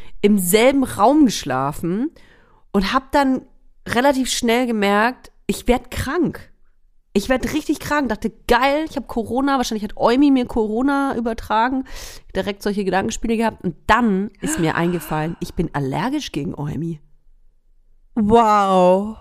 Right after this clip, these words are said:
Speaker 1: Ich bin allergisch gegen Eumi mittlerweile. Ich hab eine Hundehaarallergie. Ich muss dazu sagen, ich hab schon ganz lange eine Tierhaarallergie. Und als ich Eumi damals, äh, geholt habe,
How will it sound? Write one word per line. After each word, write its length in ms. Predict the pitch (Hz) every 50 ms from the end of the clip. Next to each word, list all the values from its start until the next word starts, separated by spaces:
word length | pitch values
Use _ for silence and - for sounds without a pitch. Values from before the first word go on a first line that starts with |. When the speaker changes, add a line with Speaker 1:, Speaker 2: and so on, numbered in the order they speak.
| - _
Speaker 1:
Ich 160 | - - -
bin 180 | - 208 202 -
allergisch 580 | 190 185 185 190 202 226 285 277 320 - -
gegen 200 | - 277 262 254
Eumi 300 | - - 262 294 302 320
mittlerweile. 600 | 277 240 202 - 180 165 156 151 147 151 160 196 -
Ich 180 | 196 - -
hab 100 | 208 208
eine 180 | 208 220 208 -
Hundehaarallergie. 760 | 285 302 330 339 262 226 175 - 185 180 170 175 214 233 - - - - - - - - -
Ich 180 | - 208 - -
muss 160 | 226 262 285
dazu 220 | - 302 - 285 277
sagen, 160 | 247 262 240
ich 60 | 220 233
hab 100 | 233 -
schon 120 | - - -
ganz 280 | - 220 277 294 -
lange 140 | - 254 254 254
eine 60 | 240
Tierhaarallergie. 840 | - - 269 240 226 226 - - 190 190 180 170 180 190 214 254 - - - - -
Und 120 | - - 202
als 160 | 147 208 -
ich 160 | 208 - -
Eumi 200 | - 240 269 285 269
damals, 420 | 240 220 226 226 220 220 - - -
äh, 260 | - 196 196 190 190
geholt 480 | 175 175 156 160 180 220 269 311 294 -
habe, 520 | 220 180 175 175 170 170 185 208 226 240